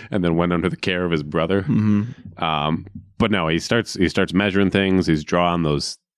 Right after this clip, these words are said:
Speaker 1: those cube squares. He's having
Speaker 2: Uh-huh.
Speaker 1: a grand
Speaker 2: Cube
Speaker 1: ti-,
Speaker 2: squares?
Speaker 1: you know, with the, you draw a box and you draw a box behind it. And then you
Speaker 2: Okay.
Speaker 1: connect
Speaker 2: All right.
Speaker 1: the
Speaker 2: I'm gonna
Speaker 1: lines.
Speaker 2: give him a little more credit than that.
Speaker 1: <laughs> Uh, he's probably doing,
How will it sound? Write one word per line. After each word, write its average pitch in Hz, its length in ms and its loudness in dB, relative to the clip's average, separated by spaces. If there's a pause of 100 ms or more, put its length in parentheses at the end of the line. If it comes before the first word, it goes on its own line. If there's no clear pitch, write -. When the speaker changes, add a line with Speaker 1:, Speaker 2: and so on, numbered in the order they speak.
(120)
Speaker 1:
those - 120 -2
cube 95 380 2
squares. 87 600 2
He's 85 180 -2
having 85 180 0
Speaker 2:
Uh-huh. 78 180 2
Speaker 1:
a - 80 -20
grand 98 280 2
Speaker 2:
Cube 196 100 4
Speaker 1:
ti-, 165 60 0
Speaker 2:
squares? 101 560 0 (260)
Speaker 1:
you 208 100 0
know, 71 280 -2
with - 160 0
the, 76 340 2 (260)
you 85 140 2
draw 82 160 2
a 80 60 -2
box 85 340 -2
and 92 60 2
you 80 40 0
draw 82 140 0
a 78 40 -2
box 82 220 -4
behind 90 360 -2
it. 101 100 0 (280)
And - 100 0
then 143 80 4
you - 60 0
Speaker 2:
Okay. 107 340 0
Speaker 1:
connect - 100 -2
Speaker 2:
All 135 80 2
right. 120 140 2
Speaker 1:
the 113 60 2
Speaker 2:
I'm 82 80 2
gonna 87 120 2
Speaker 1:
lines. 101 100 4
Speaker 2:
give 110 120 2
him 113 100 2
a 110 60 4
little 113 180 4
more 113 160 2
credit 123 320 4
than 107 160 2
that. 123 420 0
Speaker 1:
<laughs> - 40 -20 (840)
Uh, 82 440 0
he's 175 180 4
probably 107 240 2
doing, 80 320 2